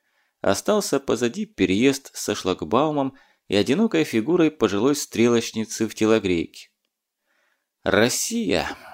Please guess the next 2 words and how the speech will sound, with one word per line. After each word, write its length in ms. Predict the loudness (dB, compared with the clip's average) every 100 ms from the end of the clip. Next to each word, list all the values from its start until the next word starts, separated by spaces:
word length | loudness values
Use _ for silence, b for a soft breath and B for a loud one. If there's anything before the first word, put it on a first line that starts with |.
| B B B B _ _ _ _ _ _ _ _ _ _ _ _
Прикрыв 380 | 2 2 4 2
окно, 440 | 2 0 -6 -6